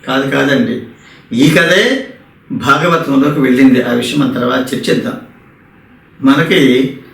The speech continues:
యుద్ధ క్షేత్రంలో అర్జునుడు దుఃఖంలో ఉంటే శ్రీకృష్ణుడు ధర్మోపదేశం చేసినట్లుగా ఉంది గీతోపదేశం. కానీ నిజానికి కృష్ణుడే దుఃఖంలో ఉంటే ఘట పండితుడు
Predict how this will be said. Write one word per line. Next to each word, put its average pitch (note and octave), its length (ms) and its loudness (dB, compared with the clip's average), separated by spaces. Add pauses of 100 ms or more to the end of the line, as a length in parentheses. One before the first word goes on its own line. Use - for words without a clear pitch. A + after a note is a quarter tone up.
(460)
యుద్ధ - 240 -2
క్షేత్రంలో C#3+ 1200 0 (720)
అర్జునుడు F3+ 440 4
దుఃఖంలో E3+ 560 2
ఉంటే D#3+ 480 4
శ్రీకృష్ణుడు G#3+ 480 0
ధర్మోపదేశం D#3+ 680 2
చేసినట్లుగా C#3 640 0
ఉంది B2 180 0
గీతోపదేశం. A#2 800 -4 (480)
కానీ A2+ 540 -2 (320)
నిజానికి B2 920 0 (360)
కృష్ణుడే G#3 460 2
దుఃఖంలో F3 480 2
ఉంటే B2 680 2 (340)
ఘట A#2 320 -2
పండితుడు D#3+ 920 0